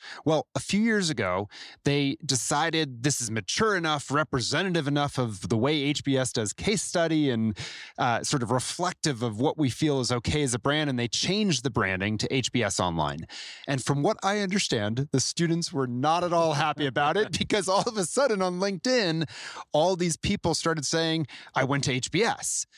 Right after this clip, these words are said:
And as employers, right, like, they don't know the difference. And so they're upset because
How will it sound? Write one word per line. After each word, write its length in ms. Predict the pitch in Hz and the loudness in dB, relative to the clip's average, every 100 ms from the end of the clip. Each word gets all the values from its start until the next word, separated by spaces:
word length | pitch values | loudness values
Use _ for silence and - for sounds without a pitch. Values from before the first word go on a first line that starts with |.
| - - | -16 -4
And 140 | 135 135 | 0 0
as 160 | 120 | 0
employers, 880 | 135 - 208 254 175 113 131 170 - | -2 -2 0 2 2 2 0 -2 -2
right, 320 | 139 143 170 | 0 2 0
like, 240 | 156 139 98 | -2 -2 -4
they 280 | 104 123 151 | 0 2 2
don't 180 | 226 | 2
know 220 | 131 90 92 | 2 0 -2
the 80 | |
difference. 580 | 92 95 110 147 190 - - - - - | -2 0 0 0 0 -4 -8 -14 -16 -6
And 340 | 160 160 160 143 | -2 0 -2 -2
so 140 | 156 | 0
they're 220 | 151 160 | 2 2
upset 480 | 190 - 285 196 101 131 | 0 -2 -2 -2 -4 -2
because 380 | 143 151 143 | 0 2 0